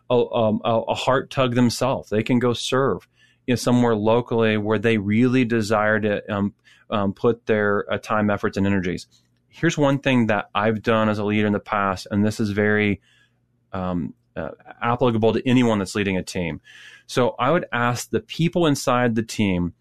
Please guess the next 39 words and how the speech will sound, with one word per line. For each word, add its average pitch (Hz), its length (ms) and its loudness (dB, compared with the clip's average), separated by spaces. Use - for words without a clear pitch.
to 113 100 0
actually 117 300 0
volunteer 113 600 0
one 104 380 0
place, 110 500 -2
or 95 160 -2
to - 160 -4
actually 110 280 -2
s-, - 220 -6
give 120 180 2
me 143 140 4
one 117 280 2
place 127 260 -2
they 120 80 -2
were 113 100 0
going 113 220 2
to 101 80 0
volunteer 104 680 0
for 104 180 -2
the 92 100 0
year, 107 340 0
and 107 100 0
I 107 100 0
would 131 140 2
empower 120 560 0
them 107 200 2
by 101 140 0
letting, 110 340 2
letting 110 200 2
them 110 120 2
have 104 220 -2
a 101 40 -2
day 101 260 0
off 101 220 -2
per 98 140 -4
quarter 98 320 -4
to 92 100 -2
go 87 100 0
serve 62 440 -4